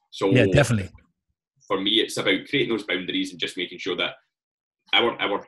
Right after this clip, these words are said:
Speaker 1: ethos anyway is, in order to be who I need to be for everyone else, I must first serve myself. So if I'm not upliving that ethos in the program, then other people aren't gonna do it either. So I need to make sure that I'm doing it, and I need to make sure that those boundaries are solid so that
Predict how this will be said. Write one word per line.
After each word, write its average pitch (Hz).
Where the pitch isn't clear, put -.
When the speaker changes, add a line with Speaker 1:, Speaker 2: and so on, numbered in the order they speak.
Speaker 1:
ethos 104
anyway 90
is, 87
in 82
order 90
to -
be 87
who 87
I 82
need 85
to -
be 85
for -
everyone 82
else, 82
I 82
must 82
first -
serve 78
myself. 90
So 92
if 87
I'm 95
not 104
upliving 90
that 113
ethos 127
in 135
the 131
program, 143
then 90
other -
people -
aren't 80
gonna 82
do 80
it 76
either. 82
So -
I 90
need 85
to -
make 80
sure 80
that 80
I'm 85
doing 85
it, 87
and 76
I 87
need 85
to -
make 85
sure -
that -
those 85
boundaries 82
are -
solid 95
so 92
that 82